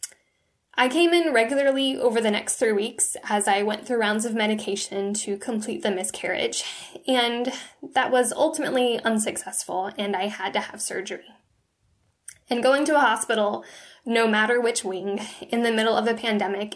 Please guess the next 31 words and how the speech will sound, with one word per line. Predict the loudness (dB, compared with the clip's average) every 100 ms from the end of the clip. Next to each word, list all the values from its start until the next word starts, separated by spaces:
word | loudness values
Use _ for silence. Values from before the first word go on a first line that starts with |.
| -2
is | 0 2 0 -2 -2
nerve-wracking. | 0 2 0 -4 -6 -8 -12 -12 -12 -12 _ _ _ _ _ _ _ _ _ _ _ _ _ _ -2
The | 2
one | 4 6
and | 6
a | 6
half | 4 4
months | 2 2 0
that | 2 2
I | 4
went | 2 0
through | 2 2
my | 4
miscarriage | 2 0 -2 -2 -2 -4
happened | -2 2 2 2 2 0
to | -2 -2
coincide | 0 2 2 2 2 0
with | -2 -4
the | -2
start | -2 0
of | 0
lockdowns | 0 -2 -8 -10 -6 -4
here | -4
in | -4
North | -2 -4 -6
Carolina, | -8 -6 -6 -8 -10 -10 -6 2
and | 2
our |
understanding | 4 4 2 2 2 2
of | 0 -2
th-, | -10 -10